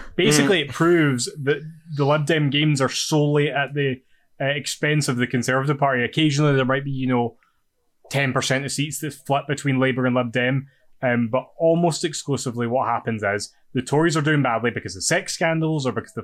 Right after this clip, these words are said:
Speaker 2: fucked up the economy again, and peop-, and the nervous Tories go,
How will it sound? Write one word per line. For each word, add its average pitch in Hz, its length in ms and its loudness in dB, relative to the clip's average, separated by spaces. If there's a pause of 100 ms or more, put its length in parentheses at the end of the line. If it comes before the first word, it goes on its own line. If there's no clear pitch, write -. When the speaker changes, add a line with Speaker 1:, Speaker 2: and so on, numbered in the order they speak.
Speaker 2:
fucked 185 240 -2
up 170 140 -4
the 156 80 -4
economy 127 400 -4
again, 123 340 -10 (380)
and 107 260 -2
peop-, 117 260 -4
and 117 280 -2
the 110 80 0
nervous 131 440 0
Tories 127 280 0
go, 127 240 0